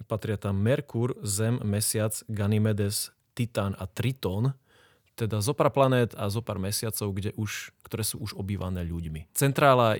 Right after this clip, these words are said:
sa nachádza na mesiaci, kde býva teda okrem Zemi najviac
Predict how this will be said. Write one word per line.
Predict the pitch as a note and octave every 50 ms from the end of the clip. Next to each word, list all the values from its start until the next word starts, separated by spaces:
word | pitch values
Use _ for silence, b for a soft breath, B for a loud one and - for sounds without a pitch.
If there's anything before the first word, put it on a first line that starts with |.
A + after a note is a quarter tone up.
| - -
sa | - - - A2
nachádza | G#2 G2 G2+ - G#2 F#2+ F#2
na | F2+ F2
mesiaci, | G2+ C3 B2+ - D#3+ C#3+ C3 - - B2 A2+ A2 A#2 -
kde | - - G#2+ F#2+ F#2+ F#2
býva | F#2+ G2+ F#2+ F#2 F#2 F#2 F#2 F#2 F#2 F#2
teda | - - G#2+ G2 G2+
okrem | G2+ - - G#2 G2+
Zemi | F#2 G2+ F#2+ F#2+ F#2 F#2 F#2 F#2
najviac | - - F2+ F#2+ F#2 F#2 F#2+ F#2+ F2+